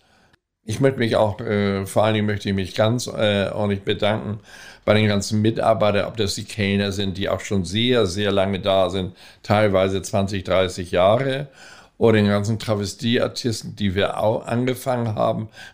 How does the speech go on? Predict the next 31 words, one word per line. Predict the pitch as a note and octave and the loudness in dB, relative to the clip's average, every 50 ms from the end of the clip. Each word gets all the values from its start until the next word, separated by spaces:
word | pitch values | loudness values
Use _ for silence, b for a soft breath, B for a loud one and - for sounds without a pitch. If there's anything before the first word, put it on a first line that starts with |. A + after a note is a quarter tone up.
| B | B
mit | - G#2+ G2 - | -4 -4 -4 0
Travestieshow | - A2 G#2+ G#2 G#2 G2 - - - A#2 A2+ A2 A2 - A#2 G#2+ | 2 2 2 2 2 -2 -6 -2 -2 0 0 0 0 0 2 2
im | - - G2+ G2+ | 2 2 0 -2
Pulverfass, | G2+ A#2 A2 A2+ A2+ A#2 A2+ - - A#2 A2+ A2 A2 - - B B B B B B B B B | 0 0 2 2 2 2 2 2 2 2 2 2 0 -4 -10 B B B B B B B B B
haben | - B2 A#2 A#2 | 2 2 2 2
für | G#2+ - - A2+ A2 | 2 0 2 2 4
mich, | G#2+ G#2+ G#2 F#2 - A#2+ | 4 2 0 -2 -2 -2
äh, | G2+ E2+ G2+ G2 D2+ | -2 0 0 0 0
immer, | G#2 A2+ B2+ C3+ C#3 - | 0 2 2 2 2 0
äh, | - B2 A#2+ A#2+ - | -2 -2 -4 -4 -4
sind | A#2 A2 G#2+ G2 | -4 -6 -6 -4
für | - A#2 | -4 -4
mich | G#2+ G#2+ G#2+ A#2+ | -2 -2 -4 -4
immer | - - B2+ C3 B2+ B2+ | -4 -2 0 0 0 0
wieder | C3+ B2+ A#2 | -2 -2 -2
da | A2 A#2+ A#2 A#2 A#2+ | 2 2 2 4 2
gewesen, | A#2+ A#2+ B2 G#2+ A2 A2+ A2+ G#2+ G#2+ | 2 0 -2 0 0 0 -2 -2 -2
wenn | G#2+ G2+ | -2 -2
ich | G2+ G2+ - | -2 -2 -4
sie | - G2 | -6 -6
gebraucht | G2 F#2+ - G#2+ G#2+ A2+ A2+ A2+ - - | -6 -4 0 4 4 4 4 2 -2 -4
hab. | - - A#2+ A2+ - - b b b b b b b b b b b - | 0 0 0 0 0 -6 b b b b b b b b b b b 0
Aber | A2+ A2 A2 - - - | 2 4 4 2 2 2
auch | - A#2+ D3+ F3 E3+ E3 | 2 4 4 4 2 0
gehören | - - D3+ C#3 C3 B2+ B2+ B2 A#2+ A#2 A#2 A#2 | 0 0 2 4 4 4 4 4 2 2 0 0
dazu | A#2 A2+ G2+ - - - A2+ G#2+ G#2+ G#2 - b b b b b b | 0 -2 -2 -4 -2 -2 0 0 0 -2 -4 b b b b b b
unsere | - A2 G#2+ F#2+ G#2 F#2+ | 0 0 2 2 2 0
Stammgäste, | - - - - A2+ A#2 C3+ D3 C#3+ C3+ C3 B2 - - C#3 A2+ | 0 0 0 2 2 2 2 2 2 0 0 -2 -2 -2 -2 -2
die | G2 A2 G#2 | -2 -2 -2
regelmäßig | G2 G#2 A2 A#2+ B2 C#3 C3+ A#2+ A#2 A#2+ A#2+ G#2+ - A#2+ G2+ - | -2 -2 -2 -2 -2 0 0 0 0 0 -2 -2 -4 -6 -6 -2
kamen | - A#2+ A2 G#2+ G#2+ G#2 G#2 G#2 G2+ | 0 2 4 4 4 4 2 0 -2